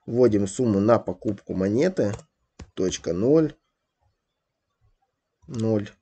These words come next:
три. Это вот такое количество. Хорошо, тогда мы купим на один цент би эн би. Три монеты. Нажимаем Swap. Нажимаем Swap. Опять же, проплачиваем через MetaMask.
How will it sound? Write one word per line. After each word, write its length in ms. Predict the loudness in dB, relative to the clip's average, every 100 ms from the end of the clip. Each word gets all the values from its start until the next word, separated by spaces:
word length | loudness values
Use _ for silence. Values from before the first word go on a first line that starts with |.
| _
три. 300 | -4 -4 -6 -12 _ _ _ _ _ _ _ _ _ _ _ _ _ -20 -20 -20 _ _
Это 280 | 0 2 2
вот 200 | 2 -2
такое 280 | 0 0 0
количество. 560 | 0 0 -4 -8 -10
Хорошо, 560 | -2 2 4 4 2 -4
тогда 280 | 0 2 2
мы 260 | 0 -4 -12 _
купим 380 | -14 -8 -4 -2
на 300 | -2 -4 -8 _ -20 -20 _ _ _ _ _ -20 _
один 400 | -4 -2 -2 -4
цент 480 | 0 0 0 -4 -18
би 220 | -12 -2 0
эн 140 | 0
би. 220 | -4 -8 -14 _ _ _ _ -20 _ _ _ _
Три 200 | 4 6
монеты. 640 | 8 6 4 4 0 0 -6
Нажимаем 520 | -4 -2 2 2 2
Swap. 480 | -2 -2 4 4 4 -4 _ _ -10
Нажимаем 680 | -6 -4 -2 -4 -6 -12 -18 -20 -18
Swap. 560 | -14 -2 4 4 4 -2 _ _ _ _ _ _
Опять 360 | -8 0 2 2
же, 120 | 0
проплачиваем 800 | 2 2 4 2 0 -4 -10 -8
через 280 | -2 -2 0
MetaMask. 600 | -2 0 2 2 0